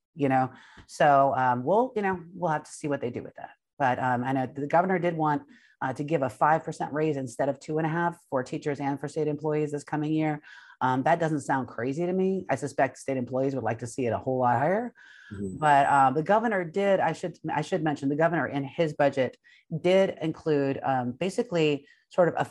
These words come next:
Speaker 1: fund for each agency, about two percent of payroll that they could use to sort of shore up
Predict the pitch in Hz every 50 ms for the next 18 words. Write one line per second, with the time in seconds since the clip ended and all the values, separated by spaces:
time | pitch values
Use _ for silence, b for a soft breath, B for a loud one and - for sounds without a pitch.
0 | - _ - 180 185 175 165 156 127 - - 139 - - 165 175 175 - - 156
1 | 160 160 156 147 135 - - 135 127 123 - - - - 190 180 - 165 - -
2 | 160 147 139 - - - 151 151 143 135 123 123 123 B B B B B - 160
3 | 151 - 170 165 - - 151 143 143 147 156 156 160 151 - - - 139 - -
4 | 123 120 113 117 - - - 180 160 160 151 127 131 131 -